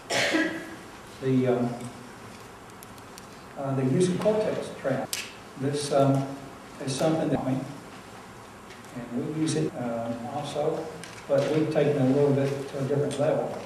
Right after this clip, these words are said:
Whereas with, um, Don, you take and use the political signs.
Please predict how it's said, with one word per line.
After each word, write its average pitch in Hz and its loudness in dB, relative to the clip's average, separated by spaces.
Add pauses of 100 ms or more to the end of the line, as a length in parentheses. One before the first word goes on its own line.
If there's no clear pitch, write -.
(1160)
Whereas 147 12 (380)
with, 139 2
um, 127 6 (920)
Don, - 0 (840)
you 156 0
take 156 4
and 143 8
use 143 0 (120)
the 123 0 (220)
political 196 6
signs. 120 -2